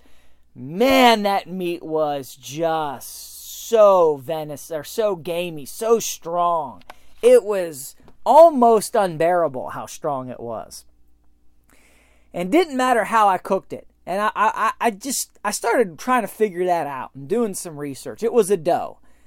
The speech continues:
And it was, uh, probably a two and a half year old doe. Um,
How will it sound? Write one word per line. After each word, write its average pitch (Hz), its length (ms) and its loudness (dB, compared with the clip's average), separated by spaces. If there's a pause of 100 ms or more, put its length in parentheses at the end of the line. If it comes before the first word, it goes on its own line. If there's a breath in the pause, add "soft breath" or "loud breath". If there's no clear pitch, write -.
(300 loud breath)
And 170 400 -4
it 196 120 -8
was, 190 540 0
uh, 180 360 4
probably 214 460 0
a 180 140 -4
two 233 240 -2
and 226 80 -2
a 208 40 -4
half 208 320 -2
year 214 180 0
old 190 180 -4
doe. 175 440 2 (720)
Um, 135 580 -12